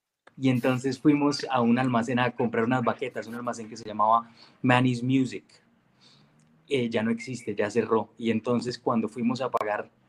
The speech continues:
a la caja, preguntamos, "¿Aquí hay alguien que sepa enseñar esta técnica?". Y dijeron, "Pero por Dios,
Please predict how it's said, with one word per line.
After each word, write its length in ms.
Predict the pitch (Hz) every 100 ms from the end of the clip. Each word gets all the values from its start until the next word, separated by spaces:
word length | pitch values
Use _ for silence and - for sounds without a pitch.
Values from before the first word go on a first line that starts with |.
| _
a 80 | 107
la 100 | 135
caja, 320 | 127 113 110 _ _ - -
preguntamos, 560 | 117 104 110 113 117 -
"¿Aquí 380 | 110 - 123
hay 160 | 120 131
alguien 280 | 135 143 131
que 200 | 120 113
sepa 580 | - 120 113 135 135 - _
enseñar 720 | 135 120 120 110 110 107 120 - - _ _
esta 280 | 127 127 123
técnica?". 380 | 143 139 160 160
Y 40 |
dijeron, 260 | 123 127 127
"Pero 260 | 123 113
por 240 | 113 117 113
Dios, 540 | 147 220 190 - -